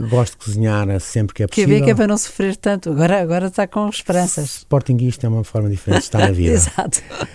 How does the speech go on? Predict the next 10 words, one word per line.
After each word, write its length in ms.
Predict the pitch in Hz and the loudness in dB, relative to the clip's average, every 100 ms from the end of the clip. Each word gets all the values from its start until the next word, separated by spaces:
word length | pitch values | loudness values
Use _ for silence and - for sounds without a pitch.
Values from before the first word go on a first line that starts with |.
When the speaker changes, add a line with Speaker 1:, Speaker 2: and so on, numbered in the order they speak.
| - 107 | -6 -2
Speaker 1:
Nós 320 | 104 104 - | 0 0 -2
temos 260 | 104 101 98 | -2 0 0
essa 180 | 98 95 | -2 -2
capacidade 440 | 98 95 101 101 | -2 -2 -2 -2
de 60 | - | -4
sofrimento, 460 | - 110 101 98 | -4 -2 -2 -4
como 140 | - 131 | -2 0
os 100 | 135 | 2
intensivistas. 800 | 135 135 - 131 127 101 98 - 143 135 139 | 0 0 0 0 0 -2 -6 0 0 4 4
Mas, 640 | 160 151 135 120 - - | 6 8 6 4 0 -2